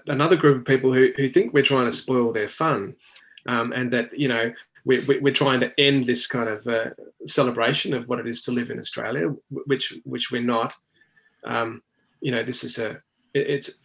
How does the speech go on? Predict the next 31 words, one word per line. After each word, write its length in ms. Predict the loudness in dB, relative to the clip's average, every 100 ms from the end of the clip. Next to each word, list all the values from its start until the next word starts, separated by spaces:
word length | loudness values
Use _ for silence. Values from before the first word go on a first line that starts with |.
| _
a 80 | -8
beautiful 420 | 2 6 6 6
place 380 | 0 0 0 -2
to 100 | -6
live. 240 | -4 -6 -6
You 80 | -6
know, 180 | -6 -6 -2
people 240 | -2 0
are 20 |
very 160 | -2 -2
lucky 360 | -2 -4 -4 -4
to 120 | -4
live 200 | -6 -8
here. 260 | -8 -8 -10 _ -20 _ _ -10
Um, 420 | -6 -6 -6 -10 _ _ _ _ _ _ _ _
and 360 | -2 0 0 -4 -4
I 80 | 2
don't 200 | 2 2
think 200 | -2 -2
we're 120 | -4
begrudging 640 | -4 -10 _ -4 -2 -6 -2
anybody 540 | 6 6 6 2 -2
a 40 | -6
chance 460 | -4 -2 -2 -6 -8
to 260 | -8 -10 _ _
celebrate 600 | -4 2 4 4 0 -4 -8 -18 _ _ _ _ _
living 340 | 0 0 0 -4
in 100 | -6
this 180 | -8 -8
place. 300 | -12 -12 -10
We're, 180 | -10